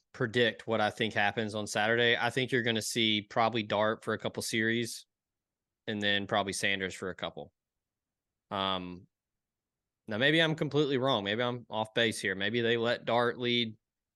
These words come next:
three scoring drives and then they take his helmet away and then you let Sanders go out there. We'll see.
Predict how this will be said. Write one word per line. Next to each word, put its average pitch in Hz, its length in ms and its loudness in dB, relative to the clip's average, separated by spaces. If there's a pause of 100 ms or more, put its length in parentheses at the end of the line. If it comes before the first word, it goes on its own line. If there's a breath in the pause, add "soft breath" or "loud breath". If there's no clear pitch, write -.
(240)
three 120 240 2
scoring 131 400 2
drives 139 640 0
and 123 120 -8
then 110 140 -6
they 107 120 -2
take 113 200 0
his - 120 -4
helmet 98 240 -4
away 85 260 -8 (200)
and 101 120 -6
then 98 100 -6
you 98 120 -8
let 95 160 -4 (360)
Sanders 92 360 -4
go 92 120 -10
out 87 160 -8
there. - 300 -16
We'll 147 100 2
see. 110 380 2